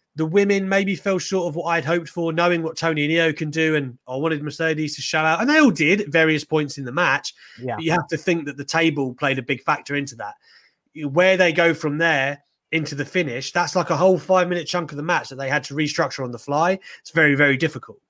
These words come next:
Speaker 1: right?
Speaker 2: Yeah.
Speaker 1: Um, there was a couple of hesitant moments where people are waiting to do spots, obviously, you know, all of that. But I, I still thought it was, like, good. It's not, like, a three and a half star match, whatever. Like, you're still entertaining,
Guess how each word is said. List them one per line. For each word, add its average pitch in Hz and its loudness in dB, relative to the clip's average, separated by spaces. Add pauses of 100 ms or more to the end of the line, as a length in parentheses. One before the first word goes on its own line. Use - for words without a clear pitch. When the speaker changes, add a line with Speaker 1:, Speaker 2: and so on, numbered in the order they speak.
(180)
Speaker 1:
right? 139 0
Speaker 2:
Yeah. 117 -6 (280)
Speaker 1:
Um, 143 0 (300)
there 202 2
was 196 2
a 151 -4
couple 156 0
of 135 -2
hesitant 139 -4
moments 135 0
where 123 -2
people 135 -6
are - -6
waiting 127 -2
to 113 -10
do 123 -4
spots, 123 -4
obviously, 117 -10
you 117 -12
know, 101 -20 (120)
all 135 0
of 110 -2
that. 113 2 (460)
But 143 4
I, 139 4
I 151 2
still 165 6
thought 147 2
it 147 0
was, 123 -4
like, 120 -2 (100)
good. 151 4
It's 180 2
not, 240 6
like, - 0
a - -6
three 156 0
and 135 0
a 127 -4
half 131 2
star 120 -4
match, 151 0
whatever. 131 0
Like, 117 -2
you're 135 -2
still 151 2
entertaining, 143 -2